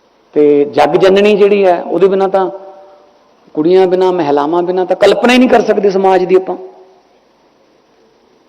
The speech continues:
ਸੋ ਇਸ ਕਰਕੇ ਅੱਜ ਦੇ ਦਿਨ ਮੈਂ ਖਾਲਸਾ ਕਾਲਜ for women, ਮੈਂ ਇੱਥੇ ਪਹੁੰਚਿਆ। ਮੈਨੂੰ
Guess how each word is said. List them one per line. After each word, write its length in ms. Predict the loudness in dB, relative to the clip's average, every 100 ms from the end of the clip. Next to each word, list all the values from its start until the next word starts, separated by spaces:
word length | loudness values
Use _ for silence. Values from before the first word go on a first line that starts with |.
| _ _ _ _ _ _ _ _ _ _
ਸੋ 160 | -6 -2
ਇਸ 120 | 0
ਕਰਕੇ 560 | 0 0 2 2 2 -4 -16 -20 -20 _ _ _ _ _ _ _ _ _ _ -20 -20 -20 _ -6
ਅੱਜ 120 | -2
ਦੇ 120 | 0
ਦਿਨ 180 | 2 2
ਮੈਂ 160 | 0 0
ਖਾਲਸਾ 320 | -2 -2 -2
ਕਾਲਜ 340 | 0 0 -2
for 440 | -8 -16 -10 -6 -4
women, 380 | -2 -2 -4 -8 -20 -20 _ _ _ _ _ _ _ -8
ਮੈਂ 140 | -8
ਇੱਥੇ 140 | -8
ਪਹੁੰਚਿਆ। 340 | -8 -8 -6 -6
ਮੈਨੂੰ 240 | -4 -6